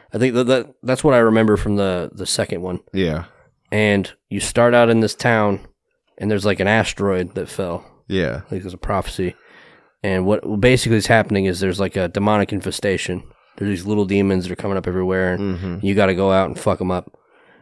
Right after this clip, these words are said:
Speaker 1: And, uh, the further you go, obviously, you level up, you get more abilities.
Speaker 2: Mm-hmm.
Speaker 1: Necromancer's nuts.
Speaker 2: Yeah.
Speaker 1: 'Cause you're, like, raising the dead. You got a skeleton army behind you.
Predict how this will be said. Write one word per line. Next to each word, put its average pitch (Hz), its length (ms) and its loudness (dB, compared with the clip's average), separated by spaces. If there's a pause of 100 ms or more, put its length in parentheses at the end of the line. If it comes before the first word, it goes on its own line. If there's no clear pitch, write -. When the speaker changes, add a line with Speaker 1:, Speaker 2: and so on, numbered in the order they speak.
(200)
Speaker 1:
And, 92 280 -2
uh, 82 360 -2
the 92 100 -8
further 120 320 2
you 110 140 4
go, 104 300 4
obviously, 95 480 2
you 92 80 0
level 92 260 2
up, 90 140 -2
you 87 60 -10
get 87 120 -4
more - 140 -4
abilities. 87 680 -4
Speaker 2:
Mm-hmm. 87 260 -6
Speaker 1:
Necromancer's 101 540 0
nuts. 85 480 -6 (300)
Speaker 2:
Yeah. 69 180 -8
Speaker 1:
'Cause 95 220 -4
you're, 98 120 0
like, 92 240 -2
raising 98 300 0
the 92 100 -2
dead. 95 220 0
You 98 80 -4
got 95 120 -2
a 80 40 -4
skeleton 101 440 -2
army 98 260 -2
behind 98 400 -4
you. 95 160 -2